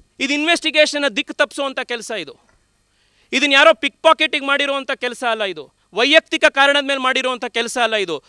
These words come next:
ವೈಯಕ್ತಿಕ ದ್ವೇಷಕ್ಕಾಗಿರೋ ಹತ್ಯೆ ಅಲ್ಲ ಇದು. ಹರ್ಷ ಹಿಂದೂ ಸಂಘಟನೆಯ ಕಾರ್ಯಕರ್ತ, ಹಿಂದುತ್ವದ ಪರವಾಗಿ ಕೆಲಸ ಮಾಡ್ತಾ ಇದ್ದ ಅನ್ನೋ ಕಾರಣಕ್ಕೋಸ್ಕರವೇ ಮಾಡಿರುವಂಥ ಒಂದು ಕೃತ್ಯ ಇದು. Therefore, this is an act of terror.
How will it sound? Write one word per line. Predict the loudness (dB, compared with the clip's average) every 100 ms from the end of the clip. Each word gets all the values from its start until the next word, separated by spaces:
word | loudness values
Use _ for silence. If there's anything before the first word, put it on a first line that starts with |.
| -4
ವೈಯಕ್ತಿಕ | -2 0 -2 -6 -2 -4 6
ದ್ವೇಷಕ್ಕಾಗಿರೋ | 6 6 4 4 2 0
ಹತ್ಯೆ | 0 0 0
ಅಲ್ಲ | 2
ಇದು. | -2 -4 -14 _ _ _ _ _ _ _ -2
ಹರ್ಷ | -2 -2 2 2 2 -2 _ _ -10
ಹಿಂದೂ | -4 -4 -2 -2 0
ಸಂಘಟನೆಯ | -2 -2 -2 -2 -4 -4
ಕಾರ್ಯಕರ್ತ, | -2 0 0 -2 -6 0 0 0 -6 -20 -6
ಹಿಂದುತ್ವದ | -4 -2 -4 -6 0 0 0
ಪರವಾಗಿ | -2 -2 0 0 0
ಕೆಲಸ | -8 -8
ಮಾಡ್ತಾ | -6 -8 -6 -8
ಇದ್ದ | -6 -8
ಅನ್ನೋ | -8 -10
ಕಾರಣಕ್ಕೋಸ್ಕರವೇ | -4 -2 -2 -4 -8 -20 -2 -2 -2 -4 -2 0 6 8 8
ಮಾಡಿರುವಂಥ | 6 2 0 0 -4 2 2 2 _ -2
ಒಂದು | 0 0
ಕೃತ್ಯ | -6 -6 -2 0
ಇದು. | 2 0 -2 -10 _
Therefore, | 8 10 10 6 10 10 10 4 _
this | -8 -2
is | -4
an | -4 -2 -2 0 4 4
act | 4 -2 -2
of | 0 6
terror. | 8 8